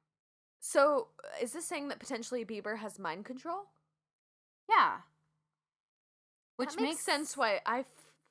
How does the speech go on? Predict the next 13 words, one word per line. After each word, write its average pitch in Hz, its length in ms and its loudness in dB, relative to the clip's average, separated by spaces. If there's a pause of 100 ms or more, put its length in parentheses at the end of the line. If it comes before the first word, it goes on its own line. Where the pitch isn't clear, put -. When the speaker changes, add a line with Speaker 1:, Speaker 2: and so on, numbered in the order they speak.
(100)
Speaker 1:
fucking 262 400 0
can't 226 320 -8
stop 214 340 2
listening 202 360 -8
to 202 80 -10
his 175 140 -6
music. 190 240 -6
Speaker 2:
It 214 40 0
makes 214 240 -4
a 220 60 -4
lot 202 200 4
of 254 80 -8
sense. - 840 -12